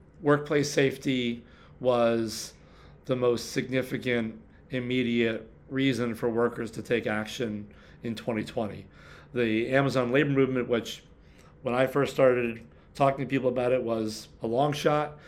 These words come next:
and is now one of the most interesting things in labor, um, obviously happened as a result of people pushing back against unsafe working conditions. That was the same in healthcare, it was the same in meatpacking,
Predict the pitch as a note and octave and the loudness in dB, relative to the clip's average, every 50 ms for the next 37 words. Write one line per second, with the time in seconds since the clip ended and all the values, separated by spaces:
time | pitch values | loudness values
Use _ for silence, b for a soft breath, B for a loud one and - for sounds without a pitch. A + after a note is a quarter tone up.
0 | B B B B2+ B2 A#2+ G#2+ - B2 B2 A#2+ B2 A#2+ B2 A#2+ A#2 A#2 B B B | B B B -4 -4 -4 -4 -4 -4 -2 -2 0 0 0 0 0 -2 B B B
1 | B B B B B B - B2 A#2+ A2+ A2 A2+ A2 G#2+ - D#3 D3 D3 C3 B2 | B B B B B B -6 -4 -2 -2 -2 -4 -4 -6 -6 -8 -6 -6 -6 -6
2 | A#2+ G#2+ - B2 A#2+ A#2 G#2+ A2+ A2+ A#2+ C#3+ D3+ C#3+ - C3+ B2 B2+ - B B | -6 -4 -4 -4 -4 -4 -4 -6 -4 -2 0 0 2 2 0 0 0 -4 B B
3 | B B B B B C#3+ C3+ C3 B2 A#2+ A#2 A2+ A2 A2 G#2+ - B B B B | B B B B B 4 4 6 6 4 2 2 0 -4 -6 -10 B B B B
4 | B - C3 C3 C3+ B2+ B2+ C#3 C#3 B2+ C3 C3 C3 A2+ - C3+ B2+ A#2+ A#2 A2 | B 0 2 4 4 4 2 2 2 2 4 2 0 0 -2 -2 -2 -2 -2 -2
5 | A#2+ A2+ G2+ A#2+ B2 A#2+ A#2 - - A#2 A2+ A2 G#2+ A2 - - D3 C3 A#2 - | -2 -2 2 4 4 4 4 2 -2 -2 -2 -2 -4 -6 -8 -4 -4 -4 -2 -2
6 | B2 A#2 A2+ A2 G#2+ G#2+ - - b b b b b b b b b b b - | -2 0 0 0 -2 -4 -8 -12 b b b b b b b b b b b -2
7 | - D3+ C#3 B2 C3+ B2 A2+ A#2 A#2 A#2 - B2 A#2+ A#2 A2+ A2+ C3+ C3 B2+ A2+ | 2 2 2 2 0 -4 -2 -2 -2 -4 -4 -4 -4 -4 -4 -4 -4 -4 -4 -4
8 | - C3 A#2+ A2 - C3 A#2+ - B2+ A2+ A2 A2 A#2+ A2+ - - B2 A#2 G#2+ - | -4 -4 -4 0 0 -2 -2 0 -2 -4 -4 -4 -4 -6 -6 -6 -6 -8 -8 -10
9 | - B B B B B B B - B2+ C3 C3+ B2+ - B2 A#2+ - C#3 C3 B2 | -14 B B B B B B B -4 -2 0 0 0 -2 -4 -6 -2 0 0 0
10 | A#2+ A#2 A2+ G#2+ D3+ E3+ D#3 D#3+ D#3+ D#3+ D3+ C#3+ C#3 C3+ B2 A#2 A#2+ - - B2 | 0 -2 -4 -2 -2 -2 -2 0 0 2 2 4 4 2 0 0 -6 -6 -4 -4
11 | A#2 A2+ A#2 B2+ C3+ C#3+ C#3+ C#3 C#3 C3 B2 - - C3+ A#2+ A#2 A#2 | -4 -4 -4 -2 -2 -4 -4 -4 -6 -8 -8 -6 -6 -6 -6 -6 -6